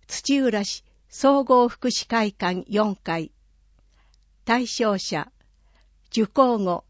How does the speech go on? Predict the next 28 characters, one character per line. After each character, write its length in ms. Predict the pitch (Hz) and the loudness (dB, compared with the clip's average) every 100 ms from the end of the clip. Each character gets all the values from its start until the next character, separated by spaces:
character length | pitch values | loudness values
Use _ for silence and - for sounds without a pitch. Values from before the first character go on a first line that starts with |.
| _ _ _ _ - | _ _ _ _ 0
フ 80 | |
ァ 80 | 226 | 2
ミ 140 | 269 302 | 4 2
リ 160 | 285 | 0
ー 20 | |
サ 200 | 254 262 | -2 -4
ポ 220 | 220 254 247 | 0 2 2
ー 40 | |
ト 160 | - 233 | 0 -4
セ 200 | - 226 | -2 -2
ン 80 | 214 | -4
タ 260 | - 196 | -4 -4
ー 40 | 190 | -2
に 220 | 185 - _ | -4 -6 _
登 260 | 226 220 208 | 0 0 -2
録 200 | 190 - | -6 -10
し 240 | 202 - _ | -12 -12 _
活 300 | - 208 233 | -6 -4 -2
動 220 | 214 208 190 | 0 0 0
で 120 | 175 | -4
き 180 | - 214 | -6 -6
る 100 | 175 | -6
方。 400 | 170 - 190 - _ _ _ _ _ _ _ _ _ _ _ _ | -6 -8 -12 -14 _ _ _ _ _ _ _ _ _ _ _ _
定 280 | 233 233 220 | -2 0 0
員、 340 | 196 180 170 _ _ _ _ _ | -2 -6 -8 _ _ _ _ _
二 180 | 208 214 | 2 2
十 300 | 240 247 220 | 2 2 2
人。 320 | 185 160 143 | 0 -4 -6